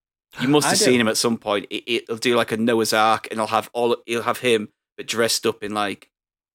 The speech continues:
Speaker 1: all different animals, and he's all, his videos are all edited. So,
Speaker 2: I
Speaker 1: but
Speaker 2: think I have seen that.
Speaker 1: he has, he's so funny, uh, but he has, his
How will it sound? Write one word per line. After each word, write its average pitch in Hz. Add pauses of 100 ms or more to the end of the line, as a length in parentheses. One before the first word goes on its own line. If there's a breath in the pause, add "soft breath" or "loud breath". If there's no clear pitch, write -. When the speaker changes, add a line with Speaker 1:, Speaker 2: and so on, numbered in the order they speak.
Speaker 1:
all 117
different 110
animals, 107
and 101
he's 101
all, 117
his 107
videos 123
are 107
all 104
edited. 101
So, 104 (460)
Speaker 2:
I 120
Speaker 1:
but 120
Speaker 2:
think 139
I 123
have 113
seen 113
that. 98
Speaker 1:
he 135
has, 107 (640)
he's -
so 156
funny, 98 (380)
uh, 98
but -
he 78
has, 107 (220)
his -